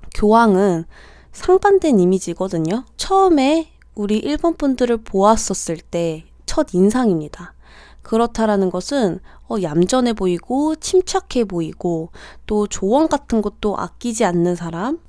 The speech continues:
또 조용하다 보니 이렇게 적극적인 패기가 있다라고는 생각을 못 하시는 것 같아요.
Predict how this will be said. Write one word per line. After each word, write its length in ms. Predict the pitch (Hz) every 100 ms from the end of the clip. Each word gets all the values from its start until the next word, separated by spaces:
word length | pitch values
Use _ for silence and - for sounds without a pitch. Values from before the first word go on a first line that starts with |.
| -
또 120 | 269
조용하다 600 | - 214 254 277 262 233
보니 480 | 196 180 233 202 160 - - -
이렇게 260 | 202 220 208
적극적인 720 | - 175 - 262 254 233 233
패기가 360 | - 320 320 254
있다라고는 760 | 175 - 202 190 180 170 185
생각을 580 | 196 277 285 262 302 330
못 260 | 180 180 -
하시는 280 | 196 190 165
것 100 | 165
같아요. 380 | 160 - 170